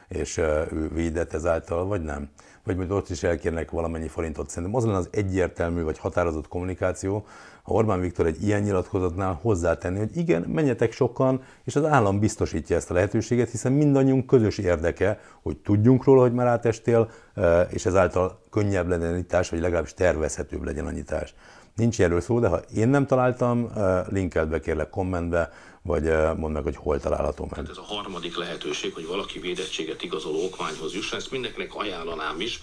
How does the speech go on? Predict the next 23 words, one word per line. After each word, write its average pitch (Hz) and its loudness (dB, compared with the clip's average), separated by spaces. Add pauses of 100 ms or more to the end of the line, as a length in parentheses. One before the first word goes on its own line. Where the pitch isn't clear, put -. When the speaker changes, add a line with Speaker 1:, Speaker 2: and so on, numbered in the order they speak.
(300)
Speaker 2:
mert 87 -8
a - -4
nyitásunk, 92 -6 (340)
az 90 -8
újraindításunk 90 -6
tervében 95 -6 (680)
a - -12
konzultáció - -8
alapján 92 -6
lesz - -8
olyan 82 -6
időszak, 107 -8
amikor 87 -8
bizonyos 98 -6
szolgáltatásokat 90 -6
a - -6
védettségi 92 -6
igazolvánnyal 76 -8
rendelkezők - -10
tudnak - -10
majd - -10
igénybe - -6
venni. - -14